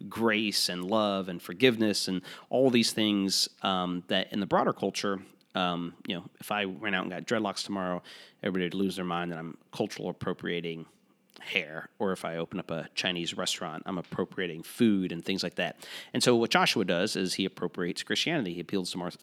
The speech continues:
Luther, he appeals to Julian of Norwich and things like that. Um, but the root, if, if you get a chance to read it, just Harris Josh on Instagram.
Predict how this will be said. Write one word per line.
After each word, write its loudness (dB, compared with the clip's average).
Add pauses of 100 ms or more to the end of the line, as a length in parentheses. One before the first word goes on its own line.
(120)
Luther, 6 (300)
he 2
appeals 2
to -2
Julian 0
of -4
Norwich 4
and -4
things -2
like -6
that. 2 (260)
Um, 2
but 0
the 2
root, 10
if, 0
if -2
you 2
get 4
a 2
chance 2
to 0
read 2
it, 0
just -2
Harris 2
Josh 0
on -2
Instagram. 0